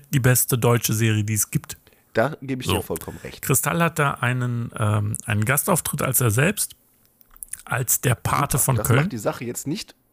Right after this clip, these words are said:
Speaker 2: unbedingt viel besser, wenn er, er selbst ist.
Speaker 1: Ja, aber er spielt sich halt so, als ob er, äh, am Anfang so voll der, voll der liebe Dude ist und man am Ende, am, und am Ende und schenkt Pastewka immer und immer und immer wieder Geld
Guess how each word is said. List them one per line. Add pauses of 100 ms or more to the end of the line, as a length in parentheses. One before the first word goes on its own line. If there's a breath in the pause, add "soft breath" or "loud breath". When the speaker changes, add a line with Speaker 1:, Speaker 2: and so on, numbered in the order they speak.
(260)
Speaker 2:
unbedingt
viel
besser,
wenn
er,
er
selbst
ist. (1080 loud breath)
Speaker 1:
Ja,
aber
er
spielt
sich
halt
so,
als
ob
er,
äh, (760 loud breath)
am
Anfang
so
voll
der,
voll
der
liebe
Dude
ist
und
man
am
Ende,
am,
und
am
Ende (500 soft breath)
und
schenkt
Pastewka
immer
und
immer
und
immer
wieder
Geld